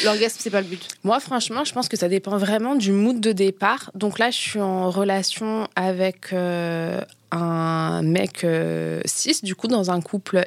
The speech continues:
Speaker 2: hétéro. Et, euh, en fait, euh, bah, je pense qu'au départ, j'étais beaucoup plus, euh,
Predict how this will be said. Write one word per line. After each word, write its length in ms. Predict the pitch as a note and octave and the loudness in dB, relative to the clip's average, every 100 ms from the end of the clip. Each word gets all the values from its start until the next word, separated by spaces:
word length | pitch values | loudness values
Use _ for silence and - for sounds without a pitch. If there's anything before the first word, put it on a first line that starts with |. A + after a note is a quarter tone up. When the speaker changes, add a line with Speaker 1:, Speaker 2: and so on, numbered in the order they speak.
| - | 2
Speaker 2:
hétéro. 640 | F#3 - F#3 E3+ F3+ C#4+ - - - - - _ | -2 -2 -2 0 2 0 -4 -20 -18 -18 -20 _
Et, 260 | G#3 A#3 B3 | 2 4 4
euh, 440 | G#3+ F#3+ F#3 F3 - | 2 2 0 0 0
en 160 | F3 F3 | -2 -2
fait, 420 | - B3 C4+ - | -4 -6 -4 -4
euh, 680 | F#3 F3+ F3 E3 D#3+ E3+ E3+ - - | -2 0 0 -2 -2 -4 -6 -6 0
bah, 140 | F3 | 2
je 80 | - | 2
pense 220 | A3 A#3+ | 2 0
qu'au 140 | - F#3 | 0 0
départ, 360 | F3+ G#3 A#3+ | 0 0 0
j'étais 220 | F#3+ E3 | 0 0
beaucoup 280 | D#3+ G#3 - | -2 -2 -4
plus, 400 | G#3 - A#3+ A#3 G#3+ | -6 -2 0 2 4
euh, 280 | F#3 F3 | 4 2